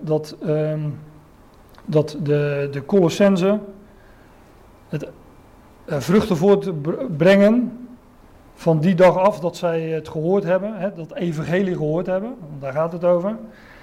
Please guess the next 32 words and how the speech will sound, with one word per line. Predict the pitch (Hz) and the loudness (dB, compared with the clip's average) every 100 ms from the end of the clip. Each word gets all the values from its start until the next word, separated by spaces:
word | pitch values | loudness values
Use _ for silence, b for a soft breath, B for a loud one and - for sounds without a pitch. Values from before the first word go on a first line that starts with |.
| B B - | B B 0
en | 185 | 4
de | 175 165 | 6 6
genade | 165 185 220 220 170 | 4 4 4 2 2
van | 175 | 0
God | 160 202 214 - - | 0 -2 -2 -10 -10
in | 226 160 | -6 -2
waarheid | 170 214 208 160 190 185 | 0 2 0 0 -4 -4
bekend | 151 151 202 165 | -8 -6 -6 -6
hebben. | 139 120 110 _ _ _ _ _ | -12 -16 -20 _ _ _ _ _
Hij | 143 | -8
benadrukt | 139 156 170 185 170 170 | -4 0 2 2 0 -2
weer | 151 185 190 | 2 2 4
die, | 165 165 | 0 -4
dat, | 156 151 | -4 -4
dat, | 151 156 294 285 | -4 -6 -8 -8
dat, | 156 147 349 - 349 | -8 -8 -14 -20 -16
dat, | - 147 | -12 -8
dat | 151 | -8
het | 151 143 | -8 -4
woord | 143 196 202 | 2 4 4
is | 190 | 2
van | - 165 | 0 2
de | 165 | 4
waarheid, | 190 190 156 147 | 6 4 2 -2
het | 180 | -4
evangelie. | 175 170 160 160 185 139 113 - - - - - - - B B B B B B B B B B B B B B B - - _ | -2 0 0 2 2 0 -8 -18 -20 -20 -20 -20 -20 -20 B B B B B B B B B B B B B B B -20 -20 _
De | 185 | 4
genade | 170 196 240 233 202 | 6 8 8 8 6
van | 208 | 4
God | 214 233 | 4 2
in | 214 | 4
waarheid, | 214 226 220 226 240 - | 6 8 6 4 2 -8